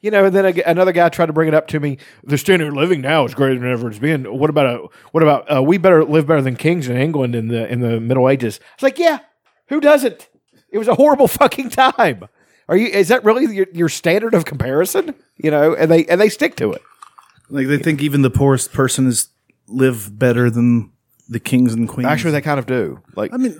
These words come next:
Speaker 2: uh, yeah, I mean, like, if you
Speaker 1: they have heat, they have indoor
Speaker 2: Yeah.
Speaker 1: plumbing, they have all these things, but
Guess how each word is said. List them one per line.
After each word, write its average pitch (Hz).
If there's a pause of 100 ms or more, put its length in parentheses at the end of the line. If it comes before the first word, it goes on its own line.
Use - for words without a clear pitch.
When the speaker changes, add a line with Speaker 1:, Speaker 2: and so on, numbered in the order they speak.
Speaker 2:
uh, 190 (480)
yeah, 233
I 165
mean, 175
like, 156
if 147
you 170
Speaker 1:
they 147
have 165
heat, 170
they 139
have 131
indoor 139
Speaker 2:
Yeah. 156
Speaker 1:
plumbing, 123
they 117
have 127
all 151
these 180
things, 135
but -